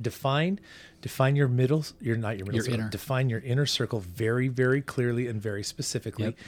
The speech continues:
Speaker 1: and make sure you don't put anything ambiguous in there that's impossible.
Speaker 3: Yeah.
Speaker 2: Right.
Speaker 1: You know,
Speaker 2: Right.
Speaker 1: to achieve.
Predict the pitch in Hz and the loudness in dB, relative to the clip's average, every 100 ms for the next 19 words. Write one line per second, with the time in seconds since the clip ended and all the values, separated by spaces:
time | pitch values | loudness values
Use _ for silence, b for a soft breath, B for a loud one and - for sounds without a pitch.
0 | B B B 113 117 127 - 131 113 117 | B B B -2 0 -2 -2 -2 0 -2
1 | 117 - 117 117 107 120 113 107 95 123 | -2 -4 -4 -4 -4 -6 -4 -6 -4 -4
2 | 113 117 107 - 110 107 101 - B B | -2 -4 -4 -6 -6 -4 -6 -10 B B
3 | B 107 120 104 - 110 - 101 95 - | B -8 -6 -6 -6 -6 -6 -12 -14 -20
4 | B B - 101 95 92 - 165 123 113 | B B -4 -2 0 -2 -6 -8 -6 -4
5 | 107 98 - - 104 - 110 | -6 -8 -6 -6 -4 -4 -4